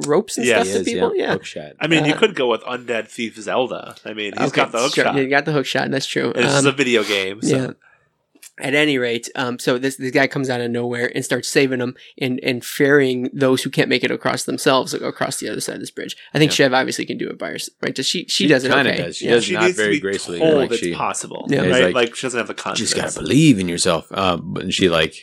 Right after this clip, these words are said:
Speaker 3: makes a jump, and she's like, "I gotta do this perfectly." And
Speaker 1: It's a
Speaker 3: then
Speaker 1: leap
Speaker 3: it,
Speaker 1: of faith
Speaker 3: and then
Speaker 1: kinda thing,
Speaker 3: she,
Speaker 1: yeah.
Speaker 3: like, jumps, and she
Speaker 2: Yep.
Speaker 3: doesn't do it perfectly. I'm like, "Well, by your logic, you should be dead." Nope. But she, like,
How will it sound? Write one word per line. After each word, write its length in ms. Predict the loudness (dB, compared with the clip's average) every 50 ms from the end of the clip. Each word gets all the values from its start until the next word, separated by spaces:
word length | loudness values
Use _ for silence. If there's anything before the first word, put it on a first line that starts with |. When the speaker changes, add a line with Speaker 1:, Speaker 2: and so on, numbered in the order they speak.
| -20 -18 -10
Speaker 3:
makes 380 | -4 0 2 2 2 2 0 -2
a 140 | -2 -2 0
jump, 180 | 0 0 0
and 100 | 0 -2
she's 80 | -2 0
like, 160 | -2 0 0
"I 100 | 0 2
gotta 200 | 2 2 2 2
do 80 | 0 0
this 120 | -4 -2
perfectly." 680 | 0 2 2 2 2 0 2 4 4 4 4 2 -2 -6 -10 -20 -20 -20 _ _ _ _ -8
And 80 | -4 -2
Speaker 1:
It's 60 | 0
a 40 | 4
Speaker 3:
then 60 | 4
Speaker 1:
leap 120 | 4 4
Speaker 3:
it, 40 | 2
Speaker 1:
of 60 | 0 0
faith 160 | 0 2 4
Speaker 3:
and 0 |
then 140 | 2 2 2
Speaker 1:
kinda 180 | 0 -2 -2 -4
thing, 80 | -4 0
Speaker 3:
she, 100 | 0 2
Speaker 1:
yeah. 60 | 2
Speaker 3:
like, 220 | 2 0 -2 -6 -4
jumps, 400 | 0 2 2 2 2 0 -2 -4
and 160 | -4 -4 -2 -2
she 60 | -2
Speaker 2:
Yep. 100 | 2 2
Speaker 3:
doesn't 220 | 2 2 4 4
do 100 | 2 2
it 60 | 2
perfectly. 440 | 2 2 2 2 4 4 6 6 6
I'm 100 | 6 4 2
like, 220 | 0 0 0 2
"Well, 300 | 2 2 4 2 0 -2 -6 _ _ _ _ _ -20 _ _ _ -10
by 140 | -6 0 2
your 120 | 4 4
logic, 300 | 4 4 2 2 -2 -4
you 60 | -6 -6
should 80 | -4
be 80 | -4 0
dead." 240 | 2 2 2 2 0
Nope. 240 | 0 0 0 0 0
But 160 | 0 0 0
she, 140 | 2 2 2
like, 260 | 2 2 0 -2 -4